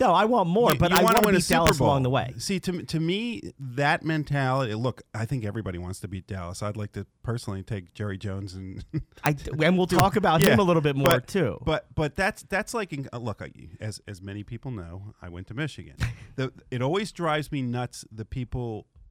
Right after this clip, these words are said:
Speaker 2: who just wanna beat Ohio State.
Speaker 1: Well, uh, you said the word there, just.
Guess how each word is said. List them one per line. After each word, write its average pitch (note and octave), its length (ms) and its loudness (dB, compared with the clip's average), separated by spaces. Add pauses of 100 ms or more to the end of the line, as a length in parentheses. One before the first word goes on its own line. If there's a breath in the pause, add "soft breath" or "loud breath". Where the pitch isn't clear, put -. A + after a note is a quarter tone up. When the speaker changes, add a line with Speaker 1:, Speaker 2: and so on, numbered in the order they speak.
(140)
Speaker 2:
who A2 240 -6
just - 320 -4
wanna C3+ 200 -2
beat A#2 200 -4
Ohio A2 320 -4
State. B2 240 -2
Speaker 1:
Well, F3+ 160 4
uh, - 20 0
you E3+ 220 2
said F3+ 180 2
the E3+ 80 4
word D#3+ 240 4
there, D#2+ 220 -4
just. - 500 -2